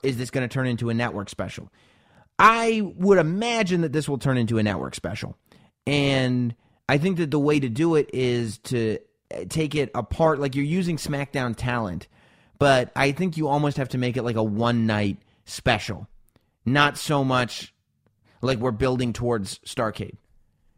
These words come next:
because it just kinda comes out of nowhere otherwise. I think Starrcade almost needs to be this sort of unique one-night festival of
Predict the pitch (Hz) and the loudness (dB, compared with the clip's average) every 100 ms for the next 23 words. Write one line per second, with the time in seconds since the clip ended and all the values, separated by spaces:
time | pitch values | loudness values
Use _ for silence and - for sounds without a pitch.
0 | - 139 151 143 151 160 139 131 135 120 | -4 2 2 0 -4 -2 -2 0 0 0
1 | 107 104 113 107 87 95 73 76 98 123 | 0 0 0 -2 -4 -6 -6 -6 -6 -4
2 | 127 - - 147 151 147 131 131 131 131 | -6 -8 -6 -2 0 0 0 0 -2 -2
3 | 123 - 120 113 117 110 110 131 120 107 | -4 -4 -4 -2 -2 -4 -6 -4 -4 -2
4 | 107 113 110 120 127 - - _ _ _ | -2 0 0 0 -2 -4 -16 _ _ _
5 | _ _ _ - - 113 120 139 156 143 | _ _ _ -20 -8 -4 0 2 4 2
6 | 131 127 117 _ _ _ _ _ _ _ | 2 0 -2 _ _ _ _ _ _ _
7 | _ - - - 156 139 - 143 120 110 | _ -20 -10 2 2 2 -2 -2 -2 0
8 | 110 104 - 120 117 113 107 98 | 0 0 -2 0 2 2 0 -4